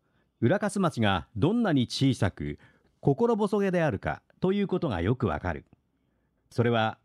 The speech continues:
荒れた平野の一部に、平べったく密集した一塊の、壊滅しかかっている部落といった感じで、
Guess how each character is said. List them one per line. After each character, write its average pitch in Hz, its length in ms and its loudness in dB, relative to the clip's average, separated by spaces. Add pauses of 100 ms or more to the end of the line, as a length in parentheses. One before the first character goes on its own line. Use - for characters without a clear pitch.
(140)
荒 113 140 2
れ 156 60 2
た 165 140 0
平 156 260 2
野 151 80 2
の 147 80 0
一 147 220 0
部 131 100 2
に、 87 240 0 (360)
平 139 280 2
べ 208 80 -2
っ 196 40 -4
た - 240 -4
く 147 120 0
密 110 160 2
集 120 240 2
し - 140 -4
た 101 280 0 (280)
一 - 240 2
塊 214 120 -2 (300)
の、 90 380 -2
壊 165 240 0
滅 214 280 -4
し - 80 -8
か 190 120 -8
か 214 80 -4
っ 214 80 -6
て - 200 -4
い 113 120 2
る 92 100 -2
部 95 160 -2
落 208 220 -4
と 123 80 0
い 95 80 0
っ - 20 -18
た 98 180 -4
感 95 200 0
じ 87 100 -2
で、 85 240 -4